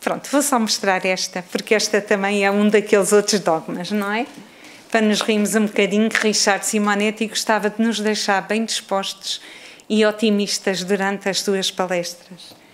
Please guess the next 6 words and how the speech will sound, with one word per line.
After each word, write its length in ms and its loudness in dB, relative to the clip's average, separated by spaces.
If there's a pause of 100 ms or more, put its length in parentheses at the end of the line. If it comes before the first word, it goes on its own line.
(340)
E 240 6
ele 140 2 (760)
perguntou-lhe: 800 -2 (100)
"O 100 4
demónio 540 4
existe?" 680 -4